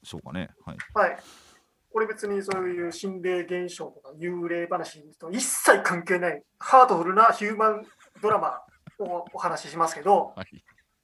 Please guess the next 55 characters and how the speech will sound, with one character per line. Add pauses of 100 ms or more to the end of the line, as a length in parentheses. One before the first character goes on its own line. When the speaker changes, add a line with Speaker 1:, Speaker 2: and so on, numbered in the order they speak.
(640)
Speaker 2:
あ
の
ー、 (1160)
落
ち
着
か
な
い
物
件
だ
っ
た
ん
で
す
よ
ね、 (260)
本
能
的
に。 (180)
Speaker 1:
う
ん
う
ん。 (1080)
Speaker 2:
別
に
な-、
な
ん
か
起
き
た
と
か
そ
う
い
う
わ
け
じ
ゃ
な
い
ん
で
す
け
ど、
Speaker 1:
は
い。